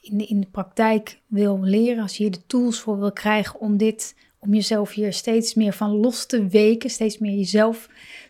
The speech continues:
te worden, die, die, ja, die enorme kracht die er in onze binnenwereld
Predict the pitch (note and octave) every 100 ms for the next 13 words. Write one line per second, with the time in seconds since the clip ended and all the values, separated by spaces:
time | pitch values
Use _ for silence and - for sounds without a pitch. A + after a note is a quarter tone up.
0 | - A#3+ G3 G3+ G#3 A#3 A3 F#3+ F3+ F3+
1 | G3+ F#3 F3+ - - - - - _ _
2 | _ _ _ _ - A3 F3 - - -
3 | A#3+ A3 A3 B3+ A3+ A3 - A#3+ A#3 A3
4 | G#3 G#3+ G#3+ A3 G#3+ G#3 F#3+ F#3+ E4 F3
5 | F3+ C4+ B3+ G#3+ A3+ G3 G3+ -